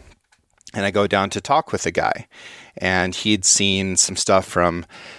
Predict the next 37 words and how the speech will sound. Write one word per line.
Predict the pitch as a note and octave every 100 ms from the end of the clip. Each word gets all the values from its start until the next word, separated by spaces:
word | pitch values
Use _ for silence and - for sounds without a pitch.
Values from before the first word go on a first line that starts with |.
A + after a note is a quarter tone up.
| -
the | G2
Six | F#2 G#2+ - -
Ranch | G2+ G2 F2+ G#2
Outfitters | F2+ - G2+ F#2+ F#2 -
on | G2 F#2 F2+ E2+ F2+
YouTube | F2+ A2 - G2+ F2+
about | F2+ F#2 F#2
kokanee | - G2 - F2+
fishing. | - F2+ F#2 F#2
He | E2+
recognized | F#2+ F#2+ F#2+ F#2+ -
my | F#2+
boat. | E2+ F2+ F2 F2 -
He | G2
wanted | F#2 F#2 F2
to |
ask | E2+ F#2
me | E2+
some | E2+ -
questions | - A2 F#2 G2 E2+
about | F#2+ F2
fishing. | - C#3+ - - - _ - - - - -
So | - A#2
I |
talked | - E3+ E3+
with | A2
this | - F2+
guy | - F#2
for | -
a | F#2+
little | F2 F2+
bit, | F2 F2 F2 - - - - -
and | A2+ A2
it's | A2
apparent | - - D#3+ F3
to | -
me | A#2 G#2 G#2 A2+